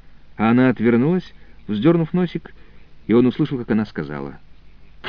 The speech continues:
«Некоторые только и делают, что ломаются.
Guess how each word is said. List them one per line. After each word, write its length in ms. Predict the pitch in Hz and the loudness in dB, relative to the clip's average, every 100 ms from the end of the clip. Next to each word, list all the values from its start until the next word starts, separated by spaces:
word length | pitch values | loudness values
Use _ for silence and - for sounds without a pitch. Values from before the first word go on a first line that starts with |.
| - - - - - - - - - - - - - | -12 -14 -20 -20 -20 -20 -20 -20 -20 -20 -20 -14 -2
«Некоторые 680 | 151 175 165 165 170 165 | 2 2 2 0 2 2
только 300 | 147 160 156 | 2 2 2
и 160 | 156 147 | 0 0
делают, 460 | 147 202 214 196 185 | 0 2 2 0 -2
что 220 | - 160 | -4 -2
ломаются. 800 | 160 151 127 101 82 - - - | 0 0 2 0 -2 -10 -18 -18